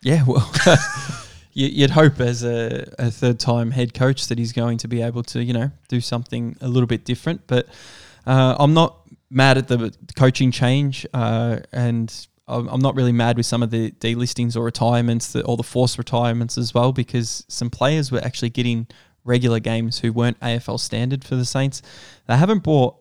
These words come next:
a, a lot in. They've bought a lot of, uh, rookies and a, and a couple of things. They bought Zane Cordy in as a free agent, who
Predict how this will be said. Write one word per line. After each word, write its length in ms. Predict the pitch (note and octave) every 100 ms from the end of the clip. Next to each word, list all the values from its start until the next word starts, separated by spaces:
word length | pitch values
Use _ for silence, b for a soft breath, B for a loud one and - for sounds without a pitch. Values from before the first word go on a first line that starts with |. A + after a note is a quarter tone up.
| -
a, 160 | B2 -
a 80 | B2
lot 200 | A#2+ A#2
in. 140 | G#2
They've 160 | A#2 -
bought 160 | C3
a 60 | B2
lot 180 | B2+ A#2+
of, 140 | A2+
uh, 300 | A#2 A2 A2 -
rookies 420 | B2+ A#2+ B2+ A#2
and 100 | A#2
a, 160 | A2 -
and 120 | A#2
a 40 |
couple 240 | A#2 A#2+ A#2
of 80 | -
things. 200 | A#2+ A#2+
They 60 |
bought 200 | C3 - _ -
Zane 220 | A#2 A2+
Cordy 360 | - A#2+ A#2 A#2
in 120 | A2
as 80 | A#2
a 40 |
free 300 | - A#2 A2+
agent, 360 | A2+ A#2+ A2+ -
who 280 | A#2+ A2+